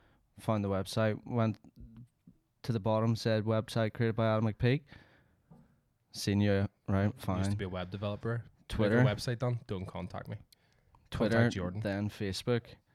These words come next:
Speaker 1: Send him a friend request, got nothing. I was like, "Right, what's going on here? Who's this?"
Speaker 2: <laughs>
Speaker 1: Send
Speaker 2: Say,
Speaker 1: him a
Speaker 2: "Who's
Speaker 1: message.
Speaker 2: this?" <laughs>
Speaker 1: "Hey, how's it going?" Blah, blah. Kept going.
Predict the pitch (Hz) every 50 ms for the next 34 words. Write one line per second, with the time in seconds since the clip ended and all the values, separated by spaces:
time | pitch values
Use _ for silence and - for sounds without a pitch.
0 | _ _ - _ _ - - - 120 107 101 101 104 95 - - 90 90 87 -
1 | - 107 101 101 - - 92 78 85 85 - - 110 104 101 101 95 - - 92
2 | 98 - - - - 110 - 135 143 _ _ _ _ _ _ _ _ _ _ _
3 | _ _ _ _ _ _ _ _ _ _ - - - - - 95 90 82 87 98
4 | 104 104 107 - - - - - _ _ _ _ _ _ - - 107 98 - -
5 | 95 98 - - - - - _ _ _ _ _ _ _ _ _ _ _ _ _
6 | _ _ _ _ - - - - - - - - 147 - 139 127 127 127 120 117
7 | 117 127 123 139 139 107 113 - - - - - - - - 160 - - - -
8 | _ _ _ - - 120 113 113 113 113 113 131 - - - - - 123 113 107
9 | 107 - 110 110 113 113 113 - 110 107 104 104 107 101 101 104 104 104 104 -
10 | - - _ _ _ _ _ _ _ _ - - 113 101 - - 104 98 98 98
11 | 98 101 101